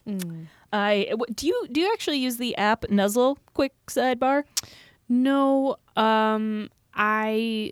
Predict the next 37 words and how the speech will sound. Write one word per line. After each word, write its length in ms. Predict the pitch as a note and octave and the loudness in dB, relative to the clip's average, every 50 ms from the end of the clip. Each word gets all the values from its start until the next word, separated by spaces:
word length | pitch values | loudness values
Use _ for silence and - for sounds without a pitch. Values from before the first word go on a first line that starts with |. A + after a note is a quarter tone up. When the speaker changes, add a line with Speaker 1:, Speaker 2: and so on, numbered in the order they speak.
| - - | -10 -12
Speaker 1:
tried 680 | - - - A3 G3+ F#3+ F#3+ G3 G#3+ A#3+ C4 C4+ C4+ B3 | -10 -4 0 0 2 2 2 2 2 0 0 0 -2 -2
and 240 | - - F#3+ G3+ G#3 | -4 -4 -4 -4 -4
it 320 | G3 - - - G3+ G3 | -4 -6 -8 -12 -12 -6
didn't 380 | - G3+ G3 G3+ G3+ F#2+ - - _ _ _ - F#3+ | -6 -4 -4 -4 -6 -6 -8 -12 _ _ _ -20 -16
work 380 | F#3+ F3+ F3+ F3 F3 E3+ - - - | -10 -6 -4 -4 -4 -4 -6 -8 -6
the 80 | F3 | -4
way 160 | E3 D#3 D3+ | -4 -4 -4
I 80 | D3+ D3+ | -4 -4
wanted 340 | D3 C#3+ C#3 - - G#3+ G#3+ | -4 -6 -6 -8 -8 -8 -6
it 180 | G#3 G3+ G3+ F#3+ | -6 -4 -4 -4
to. 100 | F#3 F3+ | -6 -6
Speaker 2:
Mm. 160 | F3 E3+ E3 - - | -6 -8 -10 -10 -6
Speaker 1:
Do 80 | - G3 | -4 -2
you 160 | G3+ G#3 G#3 | 0 0 0
use 260 | G#3 G#3+ A3+ A#3 B3 | 0 0 -2 -2 0
it? 220 | C4+ C4+ - - - - - _ _ - | -2 -2 -2 -4 -10 -16 -18 _ _ 0
Speaker 2:
I 120 | C4 C#4+ | 2 2
have 480 | D4 C#4 C#4+ C4+ C4+ C4 A#3+ A3 G#3+ - - | 4 4 4 4 4 2 0 -4 -10 -6 -2
in 80 | G#3 G#3+ | 0 0
the 60 | G3 | 0
past. 420 | F3+ F#3 G#2 E2+ - - - - - | 0 -2 -4 -6 -6 -8 -10 -10 -4
So, 300 | - - A3 G3+ G3+ - - | 0 2 2 2 2 0 -2
so 180 | G#3 - A#3 A3 | -2 -2 0 2
Nuzzle 380 | A3+ A#3+ A#3+ - B3+ A#3+ A3+ - | 4 4 2 4 2 2 2 2
is 220 | - G3 G#3 F#3+ - | 2 2 0 0 0
this 340 | F#3 F#3+ F#3 F3+ - - - - | 2 2 2 2 0 -4 -4 0
app 320 | F3+ F#3 F3+ F3 F3 - - | 2 4 4 4 2 0 -4
that 360 | - E3+ F3+ E3+ E3+ E3+ E3+ - | -4 0 2 4 4 4 2 2
basically 480 | F#3 F3 F3 - G3 - F3+ F3 F3 - _ - | 0 0 0 0 -4 -2 -2 -2 -2 -4 _ -2
aggregates 920 | - F3 E3+ F3 F3+ E3+ F#3 F3 E3 F3 F3 F3 E3+ E3+ - - - - - | 0 2 2 2 2 0 -2 -2 -2 0 0 0 0 -2 -4 -6 -6 -6 -6
the 480 | E3 E3 E3 E3+ E3+ E3 E3+ E3+ E3 D#3+ | -8 -4 0 0 2 2 2 0 0 -2
links 760 | D#3 D3+ D3+ E3 E3 F3+ G#3+ A#3 - - - - - - - - | -4 -6 -6 -2 0 0 0 0 -2 -4 -6 -4 -4 -6 -8 -8
people 240 | - G3 - F#3 F3+ | -8 -6 -2 -2 -2
you 160 | E3+ D3+ E3+ | -2 -4 -8
follow 720 | - - E3+ E3+ F3 G3 A3+ A#3 A#3+ B3 B3 B3+ C4+ C4+ - _ - - - - | -6 -2 0 2 2 2 2 2 2 2 2 2 2 0 -4 _ -20 -20 -10 -4
have 140 | F#3+ F3+ E3+ | -4 -4 -4
shared, 640 | - - - F3 G#3 B3+ D4+ E4+ F#4 F#4+ F#4+ - | -4 -4 -2 0 0 2 2 2 2 0 0 -2